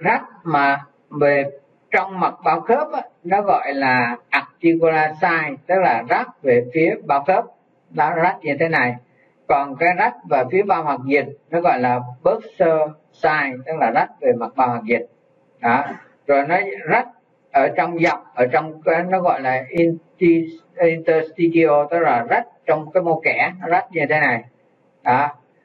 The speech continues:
Cái triệu chứng của rách là gì? Ờ, viêm thì nó dày lên, còn rách thì cái gì thấy nó mỏng đi nè, nó lõm xuống. Thấy không? Phía trên là cơ delta, còn đây là gân cơ dưới gai thì chỗ này bình thường, chỗ này nó mỏng, nó lõm xuống. Đó, nó đứt, đứt bán phần.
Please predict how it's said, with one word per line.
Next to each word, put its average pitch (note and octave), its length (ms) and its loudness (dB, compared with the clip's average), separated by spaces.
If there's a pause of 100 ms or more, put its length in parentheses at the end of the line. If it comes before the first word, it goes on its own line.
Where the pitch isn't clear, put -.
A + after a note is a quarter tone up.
(200)
Cái A#3 200 4
triệu E3+ 220 -2
chứng A#3 280 0
của D#3 140 2
rách A3+ 260 -2
là E3+ 120 0
gì? C#3+ 320 -2 (340)
Ờ, D3 220 2
viêm A3+ 380 2
thì F3 120 0
nó F3 180 -2
dày C#3+ 200 2
lên, E3 260 0 (140)
còn C3 180 -4
rách F3+ 200 0 (100)
thì - 120 -2
cái F#3+ 200 0
gì E3 120 0
thấy D#3 140 -2
nó G#3+ 100 -8
mỏng E3+ 300 -4
đi E3+ 120 2
nè, C#3 140 -6 (340)
nó G3+ 120 2
lõm E3+ 340 -2
xuống. G3 220 0 (500)
Thấy F3 200 4
không? F3 100 -8 (280)
Phía A3 200 4
trên G3 200 2
là E3+ 140 -2
cơ E3+ 200 2
delta, D#3 520 0 (140)
còn C#3+ 400 -2
đây D#3 160 2
là C#3+ 100 0
gân D3 200 -4
cơ D3+ 100 2
dưới D3+ 220 2
gai D3 280 0
thì C#3 140 -4
chỗ D#3 160 2
này E3+ 140 0
bình C#3 180 -6
thường, C3+ 300 2
chỗ C3 120 2
này C#3+ 140 0
nó D3 100 -4
mỏng, E3+ 380 -4
nó G3 80 0
lõm D#3 320 0
xuống. D#3+ 240 2 (340)
Đó, - 300 -2
nó D#3+ 80 2
đứt, F#3+ 100 0
đứt A3 240 0
bán F#3 220 2
phần. - 200 0